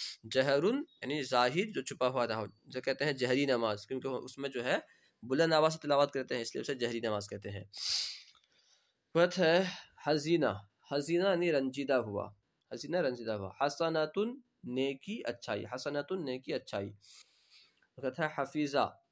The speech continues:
हफीज़ा यानी याद किया, हफीज़ा याद किया। हसदा खेत या फिर खेत काटना, ठीक है। हसदा, खेत काटा। फिर था हतबा, हतबा दूध दोहा, दूध दुहने को हतब-,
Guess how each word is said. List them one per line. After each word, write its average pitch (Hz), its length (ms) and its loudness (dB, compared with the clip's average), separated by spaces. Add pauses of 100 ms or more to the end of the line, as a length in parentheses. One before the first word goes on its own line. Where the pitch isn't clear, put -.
(140)
हफीज़ा 160 360 -2
यानी 147 300 0
याद 123 240 2
किया, 104 360 -10
हफीज़ा 143 400 -4
याद 110 300 -2
किया। 101 200 -12 (320)
हसदा 170 680 4 (460)
खेत 170 500 0 (220)
या - 40 -8
फिर 175 300 -6 (120)
खेत 127 180 -6
काटना, 104 380 -6
ठीक 170 220 -14
है। 104 140 -16 (760)
हसदा, 160 380 2 (280)
खेत 127 200 -6
काटा। 107 320 -6 (1040)
फिर 139 140 -4
था 151 120 -4 (140)
हतबा, 147 680 4
हतबा 160 420 2
दूध 151 460 -2
दोहा, 120 340 0 (520)
दूध 139 200 -8
दुहने 143 240 -6
को 196 160 -4
हतब-, 120 480 -4